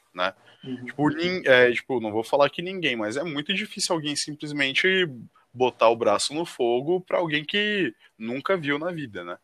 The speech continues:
Speaker 2: Só se ele for protagonista de um filme, de um, de um desenho aí, tá ligado? De uma idealização, porque o ser humano, inclusive, ó, ó, olha que piração foda. Todo esse rolê de protagonista de, de filme, de série, de quadrinho, caralho que for,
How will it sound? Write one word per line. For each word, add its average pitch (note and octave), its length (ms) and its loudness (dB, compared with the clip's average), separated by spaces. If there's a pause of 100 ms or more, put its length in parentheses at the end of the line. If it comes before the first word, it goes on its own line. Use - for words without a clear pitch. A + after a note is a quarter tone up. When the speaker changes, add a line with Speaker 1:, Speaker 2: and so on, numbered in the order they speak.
(520)
Speaker 2:
Só D#3 200 4
se F#3 100 2
ele A3+ 80 4
for A3 160 2
protagonista F3+ 560 0
de E3 80 -10
um D#3+ 80 -14
filme, E3+ 720 0
de C3 120 -12
um, C#3+ 220 -12
de C3 140 -8
um C#3+ 80 -4
desenho C3+ 560 4
aí, D3+ 380 2
tá - 120 -16
ligado? - 220 -18
De D3 80 -8
uma D3 100 0
idealização, D#3+ 720 6
porque G#3 260 -2
o G3 80 2
ser G#3+ 180 2
humano, G#3+ 480 -4 (220)
inclusive, A#3+ 520 2
ó, D3+ 220 2
ó, E3+ 200 -4
olha - 120 -2
que - 120 -8
piração B3+ 360 -8
foda. - 200 -20 (580)
Todo A3+ 160 6
esse D4+ 160 -4
rolê A3 280 4
de G3 100 -6
protagonista E3 800 -8
de, B2+ 280 -6
de A#2+ 160 -14
filme, D3+ 480 -12
de B2 100 -10 (120)
série, C3+ 340 -4
de B2+ 120 -6
quadrinho, B2+ 540 -6
caralho B2 320 -10
que - 80 -14
for, G#3+ 220 -4